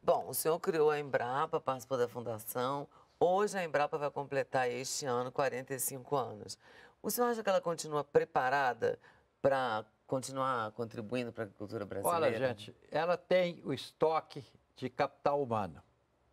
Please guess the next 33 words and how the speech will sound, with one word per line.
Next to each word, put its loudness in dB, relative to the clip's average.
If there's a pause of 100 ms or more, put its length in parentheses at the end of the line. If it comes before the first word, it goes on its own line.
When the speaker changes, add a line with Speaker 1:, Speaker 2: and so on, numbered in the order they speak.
(1300)
Speaker 2:
Com 4
o -2
capital 2
humano 0
que 0
ela 0
tem, -2
laboratórios 4
que 0
ela 2
tem 0
hoje, 0 (320)
não -6
falta 0
nada 0
pra -2
ela. -4 (360)
A 4
única 2
coisa 0
que -8
falta 2
dentro 0
da 4
Embrapa, 2
que -10
pode 4
vir 2
a 2
faltar 0
dentro -8
da -4
Embrapa, 0